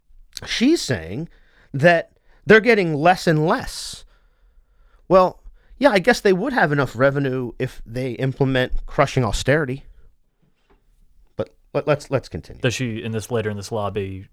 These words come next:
Speaker 2: uh, in, ro-, later in this letter, lobby for, um, raising, like, the income taxes or perhaps some sort of, uh
Speaker 1: You know, she, she should. I think, may-, well, let's see.
Speaker 2: Yeah.
Speaker 1: That would, uh, you know
Speaker 2: We'll
Speaker 1: what?
Speaker 2: see.
Speaker 1: I think that would be a great argument.
Speaker 2: Yeah.
Speaker 1: And say, you know, maybe the people who are, are, uh, sucking off the teat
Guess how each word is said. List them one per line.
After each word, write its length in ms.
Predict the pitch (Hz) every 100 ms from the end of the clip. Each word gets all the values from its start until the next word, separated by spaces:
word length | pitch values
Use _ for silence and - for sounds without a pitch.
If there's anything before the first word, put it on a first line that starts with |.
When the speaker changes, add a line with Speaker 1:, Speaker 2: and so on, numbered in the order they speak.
| -
Speaker 2:
uh, 220 | 110 95 92
in, 100 | 117
ro-, 200 | 113 120
later 260 | 139 120 135
in 80 | 135
this 180 | 127 127
letter, 340 | 113 117 107
lobby 400 | 104 107 101 104
for, 360 | - 110 98 98
um, 380 | 95 92 92 -
raising, 600 | 117 107 107 107 104 107 _
like, 180 | 107 95
the 300 | - 98 98
income 260 | 101 107 101
taxes 420 | 101 98 104 95
or 300 | 90 87 - _ - -
perhaps 280 | 104 95
some 140 | - 98
sort 180 | 98 92
of, 220 | 90 95
uh 160 | 90 87
Speaker 1:
You 60 |
know, 100 | 403
she, 120 | 370 302
she 160 | 311
should. 420 | 294 370 359 123 78
I 80 | 247
think, 180 | 277 -
may-, 140 | 226
well, 140 | 170
let's 180 | 165 180
see. 300 | - 330 -
Speaker 2:
Yeah. 80 | 117
Speaker 1:
That 100 | 202
would, 180 | 226 226
uh, 120 | 165 -
you 120 | 190
know 100 | 190
Speaker 2:
We'll 100 | 196
Speaker 1:
what? 100 | -
Speaker 2:
see. 40 |
Speaker 1:
I 40 | 220
think 160 | 208
that 60 | 156
would 80 | 151
be 100 | 160
a 20 |
great 180 | 151 175
argument. 440 | 196 170 101 - _
Speaker 2:
Yeah. 140 | - 104 -
Speaker 1:
And 120 | 156
say, 160 | - 175
you 120 | 160
know, 200 | 147 165
maybe 300 | 151 170 226
the 100 | 170
people 380 | 147 170 151 151
who 340 | 151 151 147 139
are, 320 | 135 135 135 - _ _ _
are, 220 | 127 123
uh, 200 | 113 113
sucking 420 | 120 - 165 -
off 220 | 147 151 -
the 100 | 117
teat 460 | - 190 180 -